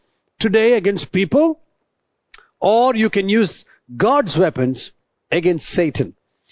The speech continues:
So how do you use Satan's weapons against people? By becoming Satan's voice, by when we complain against people and when we, when we gossip and when we are angry and when we boast and, and when we,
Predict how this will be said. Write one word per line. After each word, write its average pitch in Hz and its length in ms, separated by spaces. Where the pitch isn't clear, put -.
So 240 160
how 233 220
do 359 80
you 294 120
use 220 520
Satan's 247 540
weapons 233 400
against 226 380
people? 214 380
By 180 180
becoming 262 640
Satan's 285 540
voice, 185 560
by 165 360
when 196 140
we 185 100
complain 208 500
against 202 340
people 165 300
and 147 140
when 170 160
we, 165 240
when 165 200
we 170 240
gossip 185 640
and 151 160
when 170 180
we 165 140
are 151 140
angry 185 480
and 151 120
when 190 120
we 185 100
boast 180 680
and, 151 200
and 185 120
when 202 160
we, 180 300